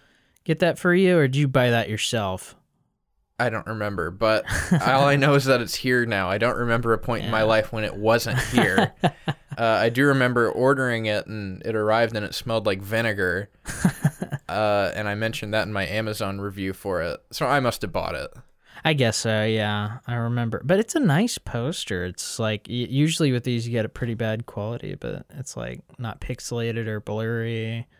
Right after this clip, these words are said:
Speaker 2: It's
Speaker 1: Colors are really nice on it, too. It's
Speaker 2: It's
Speaker 1: wacky, Japanese.
Speaker 2: amazing. I don't know how to, how to start this off. Uh, I've always heard about this movie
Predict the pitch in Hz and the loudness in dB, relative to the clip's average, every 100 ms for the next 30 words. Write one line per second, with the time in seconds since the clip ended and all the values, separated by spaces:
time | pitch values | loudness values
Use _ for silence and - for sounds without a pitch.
0 | _ _ _ 123 127 92 127 175 160 113 | _ _ _ -2 -2 0 0 2 2 0
1 | 110 110 110 110 104 113 110 110 107 - | -2 -2 -2 -2 -4 -4 -4 -4 -6 -8
2 | 120 117 113 117 120 _ _ - 113 113 | -6 -4 -4 -6 -8 _ _ -6 0 0
3 | 117 127 131 156 131 113 123 120 120 131 | 0 0 -2 -2 -2 0 0 -2 0 0
4 | 123 127 123 123 117 110 101 92 113 120 | 2 2 2 2 -2 -4 -4 -6 -8 -12
5 | - - - - - - - 127 135 127 | -16 -20 -18 -18 -18 -20 -14 -10 -8 -8
6 | 117 117 120 113 120 110 - - 113 - | -6 -4 -2 -2 -6 -8 -6 -2 -2 -2
7 | 113 - 113 107 104 - - _ - 117 | -6 -2 2 2 0 -6 -20 _ 0 4
8 | 113 107 120 123 143 165 127 - 123 120 | 4 4 2 2 4 2 0 -2 0 2
9 | 113 110 110 104 - 113 104 98 95 92 | 2 2 -2 -6 -6 -6 -4 -2 -4 -4